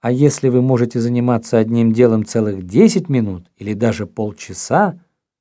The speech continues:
вам просто нет равных. Слава вам! А если вы побьёте свой же рекорд и полностью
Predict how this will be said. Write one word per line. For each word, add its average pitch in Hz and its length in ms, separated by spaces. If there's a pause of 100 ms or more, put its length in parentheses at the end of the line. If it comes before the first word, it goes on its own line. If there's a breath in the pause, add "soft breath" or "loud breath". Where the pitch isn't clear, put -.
(320)
вам 104 220
просто 107 320
нет 101 220
равных. 82 680
Слава 147 580
вам! 92 320 (1000)
А 107 120
если 123 360
вы 131 140
побьёте 120 580
свой 143 320
же 135 140
рекорд 143 460
и 120 60
полностью 123 760